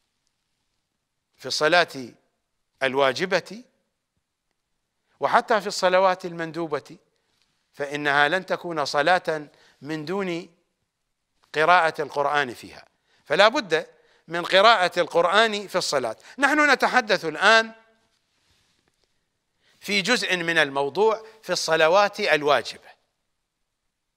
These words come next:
إذن القرآن تجب قراءته شرعا وجوبا قطعيا في الصلاة، ويجب الإنصات للقرآن على المأموم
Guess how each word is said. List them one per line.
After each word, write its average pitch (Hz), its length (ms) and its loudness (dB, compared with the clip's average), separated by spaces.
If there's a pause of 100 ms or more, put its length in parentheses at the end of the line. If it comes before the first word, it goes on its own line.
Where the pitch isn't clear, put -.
(920)
إذن 262 440 6
القرآن 233 1080 4 (100)
تجب 320 420 4
قراءته 208 920 2
شرعا 143 680 2 (420)
وجوبا 214 440 -2
قطعيا 170 800 -6 (300)
في 214 100 -4
الصلاة، 123 400 -6 (960)
ويجب 302 580 6
الإنصات 220 680 2 (960)
للقرآن 214 880 2 (220)
على 269 300 4
المأموم 185 920 -2